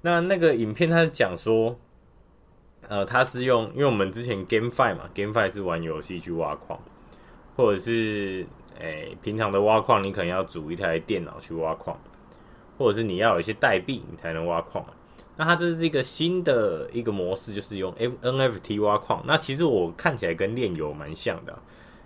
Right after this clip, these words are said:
因为N F，他说你买N F T，然后如果抽到什么S S R之类的，就可以怎么样？就可以去，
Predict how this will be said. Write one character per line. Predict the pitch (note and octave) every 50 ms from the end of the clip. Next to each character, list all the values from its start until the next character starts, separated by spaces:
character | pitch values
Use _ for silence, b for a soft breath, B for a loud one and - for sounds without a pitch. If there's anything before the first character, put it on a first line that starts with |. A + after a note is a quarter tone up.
| B -
因 | - D#3+
为 | D#3+ -
N | D3+ E3 E3
F， | E3 E3 D#3+ C#3 -
他 | - E3 D#3
说 | D#3+ E3 E3 D#3+ D3+ C3
你 | C3 C3+
买 | C#3 B2+ G2+ -
N | A2 A#2 A#2+
F | B2 A2 G2+
T， | E2+ - - G#2 G#2+
然 | G#2+ G#2 G#2
后 | G#2
如 | G#2 G#2
果 | G2 G2+ F#2
抽 | - - G2 F#2+ F#2
到 | F#2+ F2+
什 | E2 D#2+
么 | D2 - -
S | F#2 F2+ - E2+ E2+
S | - -
R | - - D2 C#2+ C#2+ D2
之 | - - - E2 D#2+
类 | D#2+ F#2+ F2 D#2
的， | D2 D2 D2 E2 B B B B B B B B B - -
就 | A2 A2
可 | G2+ G#2
以 | F#2
怎 | F2 E2
么 | F2
样？ | F#2+ F#2+ F2 E2+
就 | - - - E2
可 | - - - F#2+ F#2+ G#2
以 | G#2+ G2 F2 D#2+
去， | D#2 - - - A2+ A2 G#2 G2+ F#2+ F#2 F2+ F2 -